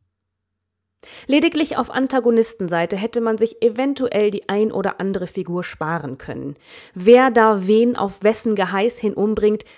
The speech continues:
wird im späteren Verlauf etwas undurchsichtig. Aber auch hier, unlogisch ist es nie. Vielleicht etwas hirnschmalzintensiv.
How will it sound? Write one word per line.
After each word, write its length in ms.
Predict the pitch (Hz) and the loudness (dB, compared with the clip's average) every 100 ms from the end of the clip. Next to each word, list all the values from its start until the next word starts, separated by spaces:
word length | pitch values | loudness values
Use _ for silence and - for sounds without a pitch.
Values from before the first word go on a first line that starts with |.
| _ - | _ -8
wird 280 | 196 247 240 | 4 4 4
im 80 | |
späteren 460 | 226 - 247 240 220 | -4 -2 -2 0 -4
Verlauf 380 | 220 214 208 - | 0 0 0 -2
etwas 420 | 220 226 - 220 - | -8 -8 -6 -6 -4
undurchsichtig. 1040 | 185 170 143 143 139 - - - - _ _ _ _ - - | -6 -4 -6 -8 -14 -14 -16 -16 -18 _ _ _ _ -20 -2
Aber 320 | 233 240 247 | 2 2 2
auch 120 | 240 | 0
hier, 340 | - 220 220 214 - _ _ | 0 4 4 4 -10 _ _
unlogisch 760 | - 311 269 147 143 - - - _ | 2 4 4 2 -2 -8 -8 -14 _
ist 180 | 226 - | -6 -4
es 160 | 240 - | -6 -6
nie. 300 | 160 - - _ _ _ _ | -6 -6 -14 _ _ _ _
Vielleicht 520 | _ 247 226 226 - - | _ 2 2 2 -4 -6
etwas 400 | 214 214 202 196 | -6 -4 -6 -8
hirnschmalzintensiv. 1200 | - 190 180 - 135 131 - 147 147 143 139 - | -6 -4 -4 -6 -10 -10 -10 -12 -12 -14 -14 -16